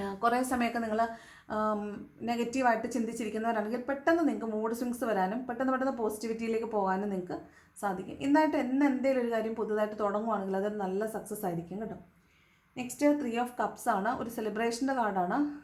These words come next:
ആ, ഫ്രണ്ട്സ്, ഫ്രണ്ട്സുമായിട്ടായിരിക്കാം, അല്ലെങ്കിൽ, ആ, ഒരു ഗ്യാതറിങ്ങിൽ നിങ്ങൾ ഒത്തുകൂടുന്നുണ്ട്, അവിടെ സെലിബ്രേഷൻ നടക്കുന്നതായിട്ട് കാണുന്നുണ്ട്. നിങ്ങൾ സെലിബ്രേറ്റ് ചെയ്യുന്നു,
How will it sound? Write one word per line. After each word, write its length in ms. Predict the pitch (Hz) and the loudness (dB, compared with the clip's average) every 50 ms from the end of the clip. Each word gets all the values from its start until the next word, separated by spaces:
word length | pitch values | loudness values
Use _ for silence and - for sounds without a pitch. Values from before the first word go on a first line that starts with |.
| - - 226 | -14 -10 -6
ആ, 140 | 220 214 214 214 | -4 -4 -4 -2
ഫ്രണ്ട്സ്, 360 | 214 226 226 226 226 - 247 233 220 - - | -2 -2 -4 -4 -4 -4 -4 -4 -4 -6 -4
ഫ്രണ്ട്സുമായിട്ടായിരിക്കാം, 840 | - 233 233 226 233 262 247 233 233 247 233 202 202 190 233 247 294 294 - - - - - - - - _ _ | -4 -2 -2 -2 0 2 2 4 4 4 2 2 2 0 -2 -2 -2 -2 -6 -10 -18 -20 -20 -20 -20 -20 _ _
അല്ലെങ്കിൽ, 300 | 254 254 247 240 254 254 262 294 294 294 294 - - _ - 247 | -6 -6 -4 -4 -2 -2 0 0 -2 -4 -8 -14 -14 _ -4 -2
ആ, 20 | 240 240 240 240 240 247 - 277 | 0 0 0 0 -2 -2 -4 -2
ഒരു 120 | 277 285 - 269 | -2 0 4 4
ഗ്യാതറിങ്ങിൽ 500 | 240 226 220 226 233 240 226 240 247 254 233 | 4 4 4 2 0 0 0 -2 -2 -2 -2
നിങ്ങൾ 160 | 220 220 220 214 208 | -2 0 0 0 -2
ഒത്തുകൂടുന്നുണ്ട്, 600 | 208 - 233 226 202 202 208 202 185 180 196 240 - - | -2 -2 0 0 0 0 0 0 -2 -2 -2 -4 -4 -4
അവിടെ 160 | 214 208 214 214 220 | -6 -6 -4 -4 -2
സെലിബ്രേഷൻ 440 | 208 208 196 214 220 226 226 254 254 233 | -2 -2 -2 0 -2 -2 0 0 0 0
നടക്കുന്നതായിട്ട് 420 | 214 - - 208 202 190 196 196 190 | 0 0 -2 -2 -2 -2 -2 0 0
കാണുന്നുണ്ട്. 360 | 185 190 190 185 180 202 269 294 - - - - - - - _ _ - | 0 0 0 -2 -2 -2 -4 -6 -8 -12 -20 -20 -20 -20 -20 _ _ -8
നിങ്ങൾ 180 | 226 220 220 226 226 226 226 - - - - | -6 -2 -2 0 0 -2 -4 -6 -10 -10 -6
സെലിബ്രേറ്റ് 460 | 233 220 208 214 220 220 220 226 247 - 247 | -6 -4 -2 2 2 2 2 2 -2 -2 -2
ചെയ്യുന്നു, 320 | 214 202 196 196 208 | -2 -2 -2 -2 -4